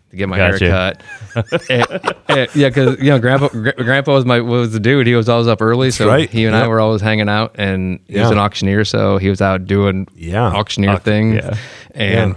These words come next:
Speaker 1: yeah, we get our hair cut, you know, every couple weeks there. And I remember going in there and talk and listening to them talk politics and talk those things. And so when I saw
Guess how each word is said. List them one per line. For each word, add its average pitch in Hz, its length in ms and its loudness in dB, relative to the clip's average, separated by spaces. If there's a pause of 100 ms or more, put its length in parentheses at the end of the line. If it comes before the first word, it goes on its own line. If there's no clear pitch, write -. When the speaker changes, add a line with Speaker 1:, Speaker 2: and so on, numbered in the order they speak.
(140)
Speaker 1:
yeah, 117 100 0
we 107 120 2
get 107 100 2
our 104 80 2
hair 104 160 0
cut, 110 320 0
you 107 60 -4
know, 101 180 2
every 101 220 0
couple 101 240 0
weeks 101 220 -2
there. 107 120 2
And 107 80 2
I 110 40 0
remember 110 260 2
going 107 260 2
in 110 80 0
there 113 300 2
and 98 180 -4
talk 104 300 -2
and 104 80 -2
listening 104 220 0
to - 20 2
them 104 100 0
talk 101 240 -4
politics 107 600 0
and 95 100 -2
talk 98 180 -2
those 101 220 -2
things. 107 240 0
And 113 200 -2
so 127 300 0 (520)
when 143 220 2
I 123 120 0
saw 147 420 0